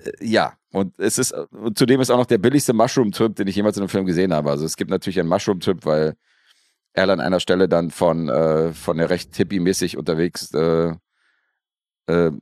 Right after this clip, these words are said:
Annie McDowell ist eher hippie-mäßig unterwegs und die schlägt dann vor, ja, wenn's dir schlecht geht, musst du halt irgendwie mal Mushrooms probieren und so hin und her und dann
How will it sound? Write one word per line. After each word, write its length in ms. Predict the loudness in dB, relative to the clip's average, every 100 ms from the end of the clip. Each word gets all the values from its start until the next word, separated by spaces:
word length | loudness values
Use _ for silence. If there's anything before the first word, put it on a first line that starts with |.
| _
Annie 180 | -2 0
McDowell 300 | 2 2 2
ist 100 | 2
eher 100 | 2
hippie-mäßig 400 | 2 0 0 0
unterwegs 400 | 2 2 0 -2
und 160 | -8 -4
die 200 | -2 -2
schlägt 260 | -4 -2
dann 120 | -2
vor, 180 | 0 2
ja, 240 | 4 4 2
wenn's 300 | -2 -6 -8
dir 120 | -4
schlecht 240 | -2 -2
geht, 120 | -4
musst 180 | -4 -2
du 40 | -2
halt 100 | -2
irgendwie 220 | -4 -4
mal 260 | -2 -2
Mushrooms 420 | 0 -2 -2 -4 -4
probieren 340 | -2 0 0
und 60 | -2
so 100 | -2
hin 120 | -2
und 120 | -2
her 120 | -2
und 80 | -2
dann 320 | -4 -6 -12